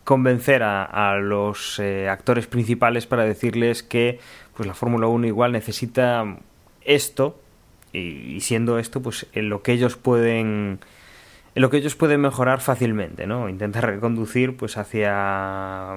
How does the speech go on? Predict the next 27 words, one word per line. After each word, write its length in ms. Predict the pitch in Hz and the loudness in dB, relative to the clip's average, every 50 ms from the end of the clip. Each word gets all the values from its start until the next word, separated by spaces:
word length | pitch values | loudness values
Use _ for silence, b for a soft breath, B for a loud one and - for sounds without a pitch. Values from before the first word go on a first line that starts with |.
| 92 92 95 | -8 -6 -4
digamos, 380 | 101 107 110 107 107 104 - | 0 2 2 2 2 -2 -6
pues, 240 | - - 92 - - | -8 -14 -12 -6 -4
no 120 | 110 107 | -2 0
una 200 | 104 110 107 101 | 0 0 0 -2
Fórmula 360 | 95 - - 110 107 107 104 104 | -2 -2 -2 -2 0 2 2 2
uno 200 | 104 104 104 104 | 2 0 0 -2
ecológica 880 | 98 - 113 107 110 120 117 120 - 127 123 123 127 120 117 113 113 B B B B B B B B B | -2 0 0 2 2 2 2 0 -2 -4 -2 0 0 0 0 -2 -6 B B B B B B B B B
o 140 | B 110 110 | B -10 -8
que 120 | - 117 107 | -6 -6 -6
se 160 | - - 117 | -4 -2 0
base 380 | 113 120 120 - - - 113 | 2 2 2 0 -2 -4 -2
en, 400 | 113 113 113 110 107 107 107 104 - | -2 -2 -2 -2 -2 -2 -4 -4 -4
en 220 | - 107 104 101 104 | -6 -4 -4 -2 0
ahorros 760 | 101 107 117 123 120 113 113 117 117 117 113 110 - - | 2 2 4 2 2 2 0 0 0 0 -2 -4 -6 -4
y 120 | 110 107 104 | -2 -2 -2
en 560 | 101 101 101 101 98 98 98 98 98 98 95 - | -2 -2 -4 -4 -4 -4 -4 -4 -4 -6 -4 -2
pocos 320 | - 113 110 - 113 104 | -2 -2 0 0 0 2
gastos 480 | 110 117 120 - - - - 110 - - | 2 2 0 0 -4 -6 -6 -6 -4 -6
y 100 | 113 - - | -8 -6 -4
en 140 | - 110 107 | -4 -2 0
mucho 320 | 104 110 123 123 123 131 117 | 2 2 2 2 2 0 0
control 420 | 123 117 117 113 117 120 117 117 | 0 0 0 0 0 0 0 0
de, 280 | 110 107 101 98 98 - B B B B B B B | 0 0 -2 -2 -6 -10 B B B B B B B
de 140 | 117 117 113 | 0 2 2
las 140 | 113 107 | 2 0
prestaciones, 680 | - - 113 104 - 110 98 - 110 101 92 87 85 92 | -2 -6 -8 -8 -6 -8 -6 -4 -4 -4 -4 -4 -6 -6
¿no? 160 | 107 113 110 | -6 -6 -6